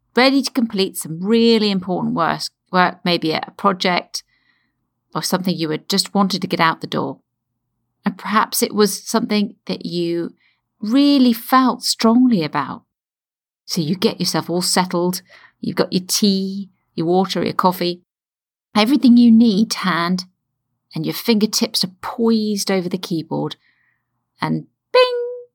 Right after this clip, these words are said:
in comes a notification. "I better just check that." Then you have an argument with yourself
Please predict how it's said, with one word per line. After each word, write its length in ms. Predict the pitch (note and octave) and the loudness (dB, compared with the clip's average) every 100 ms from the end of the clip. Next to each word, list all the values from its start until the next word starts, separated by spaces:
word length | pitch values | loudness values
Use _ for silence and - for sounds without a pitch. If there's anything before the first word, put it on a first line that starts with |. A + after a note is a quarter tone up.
| _ _ _ _ | _ _ _ _
in 220 | - B3+ | 2 4
comes 260 | A#3+ A#3 G3 | 4 2 0
a 60 | F#3+ | 0
notification. 800 | F#3+ F3+ F#3 G3 E3+ - - - _ _ _ _ _ _ _ _ _ _ _ _ _ | -2 -2 -4 -2 -4 -6 -10 -14 _ _ _ _ _ _ _ _ _ _ _ _ _
"I 80 | - | -6
better 220 | F#3+ A3+ | 0 0
just 440 | A#3+ - A3 - - | 0 -4 -6 -6 -4
check 300 | - G#3+ - - | -4 -4 -8 -14
that." 240 | - - _ _ _ _ _ _ _ _ _ _ _ _ _ - | -14 -14 _ _ _ _ _ _ _ _ _ _ _ _ _ -2
Then 240 | G#3 A#3+ | 4 6
you 120 | A#3+ | 4
have 240 | A3 E3+ D#3+ | 2 -4 -4
an 80 | E3 | 0
argument 480 | G#3 G#3+ E3 D3+ | 2 0 -4 -12
with 80 | B2+ | -12
yourself 440 | D3 - D3 C#3 | -12 -8 -8 -8